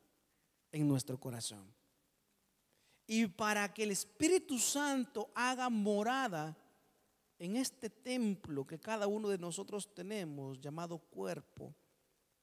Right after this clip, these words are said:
es necesario que reconozcamos a Cristo como el único y suficiente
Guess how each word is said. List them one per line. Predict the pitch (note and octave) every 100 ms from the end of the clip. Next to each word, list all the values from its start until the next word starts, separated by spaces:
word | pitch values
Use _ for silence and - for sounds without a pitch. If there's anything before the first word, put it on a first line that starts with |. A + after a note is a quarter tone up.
| _ _ _ -
es | F3+
necesario | F3+ F#3 F3+ F3+ F3+ E3+
que | F3
reconozcamos | E3 D#3+ D#3+ D3 C3+ - F3+ E3+ -
a | C#3
Cristo | - F#3+ - E3+
como | - D#3 C#3+
el | D3 G3
único | A3 D#3+ -
y | B2+
suficiente | - - - - E3+ F3 - C3